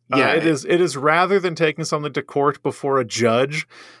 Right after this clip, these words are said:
Speaker 2: uh, arbitration is, is basically a negotiation, uh, typically a sealed negotiation between two parties in private,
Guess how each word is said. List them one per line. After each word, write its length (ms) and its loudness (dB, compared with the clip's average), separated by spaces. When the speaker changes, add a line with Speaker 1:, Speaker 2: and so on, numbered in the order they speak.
Speaker 2:
uh, 240 0
arbitration 880 2
is, 300 -2
is 220 -2
basically 720 2
a 40 -2
negotiation, 1300 0
uh, 260 0
typically 500 0
a 60 0
sealed 680 0
negotiation 960 -2
between 360 -4
two 280 -4
parties 560 0
in 160 -6
private, 580 0